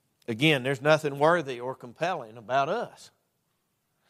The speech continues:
We cannot come before God and say, "Give me this, God, I deserve it." You remember the man in the Bible who tried that.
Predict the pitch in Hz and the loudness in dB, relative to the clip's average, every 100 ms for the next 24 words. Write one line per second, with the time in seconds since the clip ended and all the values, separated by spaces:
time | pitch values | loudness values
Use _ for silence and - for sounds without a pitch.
0 | _ - 202 302 311 311 262 233 214 151 | _ 2 4 6 4 6 8 8 6 -2
1 | - 262 302 277 262 - 269 233 160 247 | -6 0 0 0 -2 2 4 4 4 4
2 | 269 185 190 185 - - 214 196 - 240 | 6 6 4 0 -12 0 2 2 4 6
3 | 233 220 190 - - 139 175 359 359 339 | 8 6 2 -8 -18 -2 4 4 6 4
4 | 285 220 349 302 156 202 233 269 277 226 | 4 6 6 4 6 6 8 6 6 6
5 | 330 339 220 330 349 262 170 - - _ | 6 4 6 6 6 4 -2 -10 -18 _
6 | _ _ _ _ _ _ _ _ _ _ | _ _ _ _ _ _ _ _ _ _
7 | _ _ _ _ _ _ _ _ _ _ | _ _ _ _ _ _ _ _ _ _
8 | _ _ _ _ _ _ _ _ _ _ | _ _ _ _ _ _ _ _ _ _
9 | _ 165 247 202 302 311 208 190 233 233 | _ 2 4 6 4 4 0 4 6 6
10 | 220 208 _ _ _ - 226 185 185 262 | 4 0 _ _ _ 2 4 6 6 6
11 | 320 226 160 214 - 277 359 320 190 131 | 6 2 2 2 6 6 6 4 4 2
12 | 85 | 0